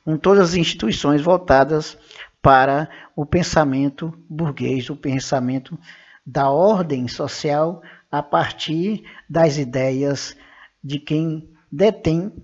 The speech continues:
os meios de produção, ou seja, os grandes grupos econômicos. A filosofia da classe dominante atravessa todo o tecido social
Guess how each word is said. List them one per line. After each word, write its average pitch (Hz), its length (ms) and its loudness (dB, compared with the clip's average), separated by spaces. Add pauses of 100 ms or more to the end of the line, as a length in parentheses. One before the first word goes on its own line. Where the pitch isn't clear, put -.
(360)
os 147 220 4
meios 170 440 6
de 170 120 -2
produção, 151 720 -2 (440)
ou 156 100 -6
seja, 101 600 -8 (340)
os 120 140 -8
grandes 127 280 -2
grupos 123 360 -4
econômicos. 107 880 -4 (1300)
A 247 160 8
filosofia 202 760 6
da 190 120 4
classe 139 300 2
dominante 160 880 2
atravessa 156 920 4 (280)
todo 226 400 8
o - 20 0
tecido 147 540 0
social 175 680 4